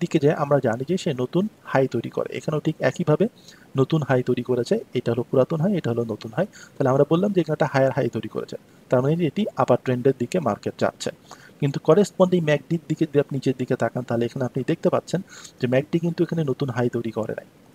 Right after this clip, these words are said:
ম্যাকডি এখানে আগের যে উচ্চতা ছিল তার থেকে নিচের উচ্চতায় আছে, তার মানে এটা উপরের দিকে যাচ্ছে, হায়ার হাই উপরের দিকে যাচ্ছে প্রাইসের ক্ষেত্রে, but ইন্ডিকেটরের ক্ষেত্রে এটা নিচের দিকে যাচ্ছে। এবং তার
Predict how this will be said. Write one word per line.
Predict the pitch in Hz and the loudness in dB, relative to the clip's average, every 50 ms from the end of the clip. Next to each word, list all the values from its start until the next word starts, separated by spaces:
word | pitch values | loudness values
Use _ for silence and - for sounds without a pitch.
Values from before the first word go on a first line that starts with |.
| - - 123 | -20 -8 -6
ম্যাকডি | 123 120 - _ 135 131 | -6 -6 -4 _ -4 -2
এখানে | - - 175 180 - - 117 | -2 -2 -2 -2 0 0 -2
আগের | - - 147 - - | 0 0 -4 0 0
যে | 160 165 151 - 160 | 0 0 0 -4 -10
উচ্চতা | - - - 160 - 165 - | -16 -8 -8 -4 -4 -4 -2
ছিল | - 170 214 226 - | -2 -2 -2 2 0
তার | 123 - - _ | 0 0 -2 _
থেকে | - 139 135 131 | -6 -6 -6 -6
নিচের | 135 - 139 120 113 | -4 -2 -2 -4 -4
উচ্চতায় | - - 113 - - - - | -6 -8 -8 -6 -6 -6 -6
আছে, | - - - - | -8 -6 -6 -4
তার | - - | -4 -2
মানে | 147 170 214 - - - - - - - _ _ _ _ - - | -2 -2 -2 -4 -8 -20 -20 -20 -20 -20 _ _ _ _ 2 2
এটা | 147 - 220 202 | 6 6 6 4
উপরের | - - 165 151 - 131 | 4 2 0 2 2 0
দিকে | - - 120 113 | 0 2 2 2
যাচ্ছে, | 107 - - - 190 262 - - _ _ _ _ _ - - | 0 0 2 0 0 0 0 -12 _ _ _ _ _ -4 0
হায়ার | 123 135 151 147 - | 2 4 4 4 4
হাই | 151 170 196 185 | 2 2 2 0
উপরের | - - 131 127 - | 0 0 -2 0 -2
দিকে | 120 - 120 117 | 0 0 0 0
যাচ্ছে | 117 - - - - | 0 -2 -6 0 0
প্রাইসের | 110 117 - - 120 - | 0 0 0 -4 -8 -6
ক্ষেত্রে, | - - - - 214 - - - - _ - | -6 -10 -6 -6 -8 -10 -10 -16 -20 _ -4
but | - - - 165 | -4 -2 -2 -2
ইন্ডিকেটরের | 165 180 175 - 165 - 156 147 147 | -2 -2 0 0 2 2 2 0 2
ক্ষেত্রে | - 151 - - 190 | -2 -2 -2 -2 -4
এটা | - 151 120 120 | -4 -4 -4 -4
নিচের | 117 - 113 - | -4 -4 -6 -6
দিকে | 113 - 113 113 | -4 -6 -4 -6
যাচ্ছে। | - - - - - - _ _ - - - - - | -6 -8 -8 -12 -14 -14 _ _ -20 -20 -20 -4 -2
এবং | 135 127 123 - | -2 0 6 6
তার | 135 143 | 6 6